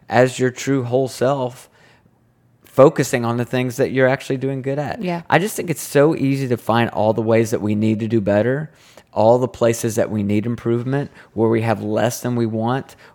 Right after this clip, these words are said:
Speaker 1: where we aren't as accomplished as we wanna be. And our list of things that we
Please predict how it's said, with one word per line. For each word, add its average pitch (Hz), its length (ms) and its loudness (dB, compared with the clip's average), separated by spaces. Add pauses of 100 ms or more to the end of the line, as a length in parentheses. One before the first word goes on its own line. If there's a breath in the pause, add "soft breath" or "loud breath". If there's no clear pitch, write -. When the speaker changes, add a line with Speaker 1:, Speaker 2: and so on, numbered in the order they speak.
Speaker 1:
where 110 320 2
we 107 240 -6
aren't 117 240 0
as 110 160 -2
accomplished 113 640 -4
as 107 240 -2
we 110 140 0
wanna 117 300 -2
be. 139 420 -4 (260 loud breath)
And 117 160 -2
our 123 220 4
list 143 320 0
of 123 140 0
things 120 320 -6
that 98 180 0
we 110 160 -2